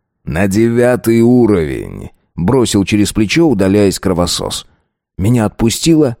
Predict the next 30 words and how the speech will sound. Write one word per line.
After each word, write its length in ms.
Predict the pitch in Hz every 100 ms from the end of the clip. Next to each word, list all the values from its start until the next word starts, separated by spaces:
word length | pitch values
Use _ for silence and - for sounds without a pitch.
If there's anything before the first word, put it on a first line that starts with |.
| _
и 80 | 92
я 140 | 104
кулем 520 | 101 - 107 117 139 131
повалился 540 | 107 90 82 82 85
на 140 | 76
землю. 440 | 71 65 52 - - _ _ _ -
"Найду 440 | 110 127 113 175
я 120 | 131
способ 420 | 92 - 101 92
поговорить 520 | - 95 98 101 104 -
с 100 | -
тобой 340 | 98 90 107
по 160 | - 92
душам, 640 | 95 - 95 82 57 64
найду!" 920 | 95 107 101 98 131 131 127 95 67 - _ -
мысленно 680 | 82 107 - 107 135 139 127 -
пообещал 560 | 90 80 85 - 90
сам 280 | 82 78 71
себе. 420 | - - 62 - - _ _ _ _ _ _
Тем 220 | - 220
временем 520 | 175 170 160 170 170 120 -
нас 500 | 101 123 110 - -
подняли 580 | 113 123 104 131 160 160 _ _ -
и 260 | 165 220 -
кого 420 | - 113 107 151 143
повели, 600 | 101 85 90 160 196 147
а 100 | -
кого 320 | 87 90 110 170
и 60 |
потащили, 840 | - 151 107 - - 101 85 73